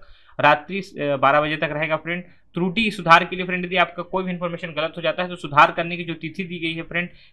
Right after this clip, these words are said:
तीस तारीख से एक तारीख के बीच में होगा, अ, मतलब तीस मई से,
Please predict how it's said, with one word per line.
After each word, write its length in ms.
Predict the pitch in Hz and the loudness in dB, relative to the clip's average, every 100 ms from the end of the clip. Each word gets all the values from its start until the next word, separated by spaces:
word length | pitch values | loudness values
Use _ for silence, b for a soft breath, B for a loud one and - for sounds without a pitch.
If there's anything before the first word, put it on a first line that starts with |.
| - | -8
तीस 240 | 214 226 | -4 2
तारीख 240 | 196 175 180 | 4 4 2
से 240 | - 196 - | -4 -4 -4
एक 180 | 165 | -2
तारीख 240 | 160 151 151 | 2 2 0
के 60 | |
बीच 280 | 147 147 143 | -6 -8 -6
में 80 | 143 | -6
होगा, 240 | 143 147 214 B B B - | -4 0 0 B B B 0
अ, 400 | 131 135 143 143 | 4 4 4 0
मतलब 380 | 139 147 151 - | -2 -2 -4 -4
तीस 240 | 185 190 - 175 165 160 | -8 -8 -6 -4 -2 -4
मई 220 | 156 156 | -4 -6
से, 340 | 170 190 226 | -4 -4 -6